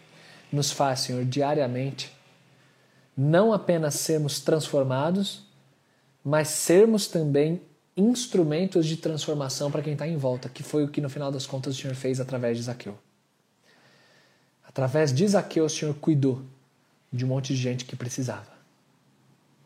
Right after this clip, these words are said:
a partir do momento em que ele decidiu ser generoso. Então, por favor, Senhor,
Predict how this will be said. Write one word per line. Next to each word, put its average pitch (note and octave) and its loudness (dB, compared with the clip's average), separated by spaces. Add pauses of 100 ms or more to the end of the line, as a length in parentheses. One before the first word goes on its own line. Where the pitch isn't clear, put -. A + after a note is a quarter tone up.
(340)
a - -20
partir B2 -4
do B2 0
momento A#2+ -4
em - -4
que A#2+ -6
ele A#2+ -2
decidiu A#2+ -2
ser B2 -4
generoso. A#2 -6 (1400)
Então, D#3+ 0
por F3 2
favor, A2+ -4
Senhor, G2 -12